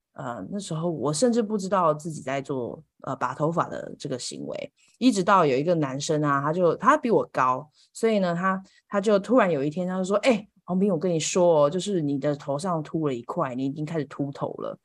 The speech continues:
然后他，我觉得他的讲话的方式应该是只是在开玩笑，说：“哈哈哈，你就是，你要秃头了。”可是啊，我马上就去镜子前面看，我才发现，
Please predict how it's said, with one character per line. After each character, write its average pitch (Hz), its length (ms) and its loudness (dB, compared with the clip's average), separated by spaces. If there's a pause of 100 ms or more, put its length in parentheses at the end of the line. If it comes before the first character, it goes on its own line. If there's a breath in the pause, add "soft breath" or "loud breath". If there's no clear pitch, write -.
(340 loud breath)
然 285 100 10
后 339 60 6
他， 403 80 0 (140)
我 202 100 4
觉 208 140 4
得 269 60 4
他 302 160 4
的 311 120 4
讲 135 240 0
话 214 160 2
的 170 100 4
方 180 220 2
式 208 160 -2
应 208 120 -2
该 196 160 0
是 208 180 -4
只 135 140 -8
是 139 140 -8
在 160 160 -2
开 151 220 -4
玩 131 180 -4
笑， 147 140 0
说 151 100 2
：“哈 170 220 6
哈 170 100 6
哈， 165 180 6
你 147 80 0
就 147 100 -4
是， 151 60 -2
你 143 100 -4
要 117 100 -8
秃 143 240 -6
头 151 140 -6
了。” - 180 -8 (260 soft breath)
可 190 100 0
是 240 160 2
啊， 196 120 10
我 214 100 8
马 196 200 6
上 220 120 6
就 254 120 8
去 247 100 6
镜 226 180 2
子 156 120 0
前 143 180 -4
面 170 120 -2
看， 202 220 -2
我 143 80 0
才 143 160 -2
发 175 140 -2
现， 196 180 2